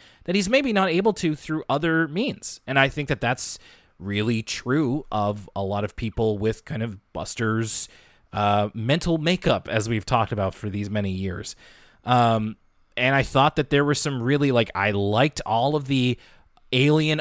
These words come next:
arts that they had to make for this, and it all feels different, and it all, and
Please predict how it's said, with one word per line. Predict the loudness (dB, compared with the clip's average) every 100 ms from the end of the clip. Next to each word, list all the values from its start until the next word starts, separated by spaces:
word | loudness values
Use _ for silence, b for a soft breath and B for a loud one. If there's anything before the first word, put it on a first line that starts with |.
| 0
arts | 2 4 2 -2 -4 -6
that | -2 -2 0
they | 0
had | 2 0 2
to |
make | 2 0 -2
for | 0 2
this, | 2 0 -2 -2
and | -2 -2
it | -2
all | -2 -2
feels | 0 0 0 -4
different, | -2 -2 0 -2 -2 -8 b b b b _
and | -2 0 0 -2 -4 -8 -12 _ _ _ _ _ _
it | 0 0
all, | 2 4 4
and | 4 0 0 -6